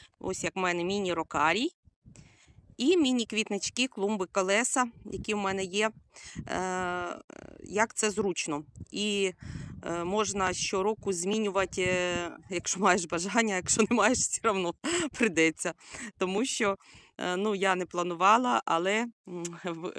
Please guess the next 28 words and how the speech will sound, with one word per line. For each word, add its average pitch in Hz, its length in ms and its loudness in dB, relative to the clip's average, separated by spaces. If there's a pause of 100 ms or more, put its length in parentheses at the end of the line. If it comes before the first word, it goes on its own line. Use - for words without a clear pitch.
вийшло 202 420 -2
так, 196 240 -2
що - 160 -8
прийдеться 165 560 -6 (280)
перероблювати 180 720 -2
міні-рокарій 175 760 -2
сьогодні-завтра. 175 800 -4 (520)
Але 208 340 2
сьогодні, 190 600 -4
бачите, 185 400 -6
оце 160 180 -8
все 165 180 -8
маргаритки, 170 540 -6
все 196 240 -4
це 165 260 -6
мускарі, 202 680 -4 (400)
очітки, 226 760 -2
це - 100 -6
все 240 320 -2
потрібно 202 420 -4
буде 180 240 -6
прибирати. 170 840 0 (400)
Е, 170 160 -2
ось, 175 360 -2
викопувати 170 720 -4
тюльпани, 233 500 4
які 208 200 -4
лишилися, 196 720 -2